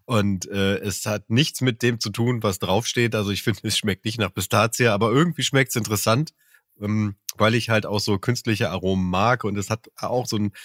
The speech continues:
so einen leichten Anteil von weißer Schokolade, aber halt, äh, auch das auf einer <laughs> sehr künstlichen Ebene.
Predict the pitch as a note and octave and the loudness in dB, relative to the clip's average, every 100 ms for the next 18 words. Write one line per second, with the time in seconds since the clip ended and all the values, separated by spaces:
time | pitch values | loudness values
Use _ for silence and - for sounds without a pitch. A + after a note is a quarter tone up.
0 | - - F#2+ G2 G#2+ C3 - - A2 A#2+ | -14 -4 0 2 2 2 -4 -2 0 0
1 | C3+ A2+ - G#2+ G#2 A2 G#2 - G2 F#2+ | 0 -2 -2 -2 0 0 0 -4 -4 -2
2 | F2 F#2+ B2+ C#3 C3 E2+ G#2 G2+ G2 G2 | 0 2 2 2 2 0 0 2 2 0
3 | G2 - F#2+ G2 A2+ G#2+ G#2+ A2 - G2+ | -2 -4 -6 -4 -2 0 0 0 -2 -2
4 | G#2 F#2+ F2+ A#2 - B2+ - A2 - G2+ | 0 -2 -2 -2 0 -2 -2 -4 -4 -2
5 | G#2+ A2+ A2+ A#2 | 0 2 2 0